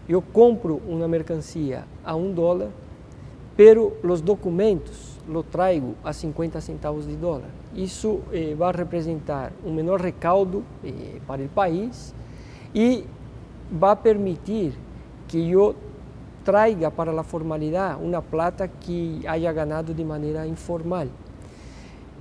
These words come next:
Essa prática, eh, é mais fácil de controlar, porque está declarada. Em um exemplo sencillo, é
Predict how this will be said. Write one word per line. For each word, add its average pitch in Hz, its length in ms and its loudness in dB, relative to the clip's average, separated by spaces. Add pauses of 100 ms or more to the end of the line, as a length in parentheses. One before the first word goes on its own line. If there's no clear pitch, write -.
(140)
Essa 226 260 0
prática, 190 720 0 (160)
eh, 151 640 -2 (420)
é - 60 -10 (880)
mais 185 300 -2
fácil 202 460 -2
de 180 100 -6
controlar, 170 800 -2 (960)
porque 170 720 2 (280)
está 170 280 -2
declarada. 170 720 -2 (1160)
Em 170 140 -2
um 214 200 4
exemplo 220 440 2
sencillo, 180 680 -2 (240)
é - 80 -6